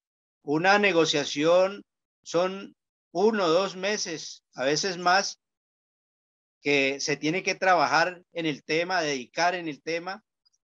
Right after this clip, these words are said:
y saber fundamentar por lo, por,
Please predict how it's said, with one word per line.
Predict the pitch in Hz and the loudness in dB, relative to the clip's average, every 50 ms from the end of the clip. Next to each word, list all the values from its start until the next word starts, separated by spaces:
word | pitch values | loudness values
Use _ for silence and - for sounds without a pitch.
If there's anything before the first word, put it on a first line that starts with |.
| _ _ _ | _ _ _
y | - 170 190 190 202 185 | -10 -8 -6 -6 -6 -6
saber | 156 - - 151 147 147 151 156 156 | -2 2 4 4 6 6 4 2 0
fundamentar | - - 190 202 190 185 175 170 170 151 147 143 135 123 120 110 - 175 190 180 151 | -4 -6 -4 -4 -4 -4 -2 0 0 2 2 0 -2 -4 -6 -2 0 0 0 0 0
por | - 160 143 | -4 -6 -4
lo, | 135 127 123 - _ _ _ _ | -4 -4 -6 -8 _ _ _ _
por, | - 131 127 123 123 120 120 | -10 -8 -6 -6 -8 -8 -10